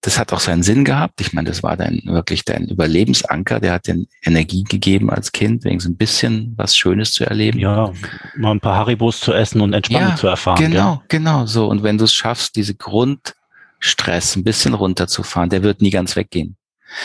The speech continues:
Speaker 1: Aber da ein bisschen runterzufahren durch bewusstes Betrauern, was du da wirklich erlebt hast,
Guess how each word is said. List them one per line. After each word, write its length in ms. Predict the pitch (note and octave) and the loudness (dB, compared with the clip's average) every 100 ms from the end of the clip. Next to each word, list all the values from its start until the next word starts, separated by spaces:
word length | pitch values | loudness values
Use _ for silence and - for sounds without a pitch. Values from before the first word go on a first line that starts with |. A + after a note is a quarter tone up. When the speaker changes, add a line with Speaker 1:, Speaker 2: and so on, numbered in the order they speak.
| - - | -10 -8
Speaker 1:
Aber 300 | - F2 F2 | -4 0 2
da 100 | F2+ | 2
ein 100 | F2+ | 0
bisschen 300 | F#2+ G#2+ - | 2 2 2
runterzufahren 960 | G#2+ G2 F#2+ F#2+ - F#2 - F2 G2 G2 | 2 2 0 -2 -4 -4 0 2 2 2
durch 320 | G2+ G#2+ - | 4 4 2
bewusstes 500 | G#2 G2 A2+ - A2 | 0 2 2 0 -2
Betrauern, 640 | - - - E2 A2+ A#2 G2+ | -4 -4 0 2 4 2 2
was 200 | G2+ - | -2 -2
du 80 | |
da 160 | G#2+ G#2 | -2 -2
wirklich 320 | G#2+ - G#2 | -4 -4 -4
erlebt 360 | - A2+ - - | -2 -2 -2 -8
hast, 320 | G2 - - | -8 -10 -20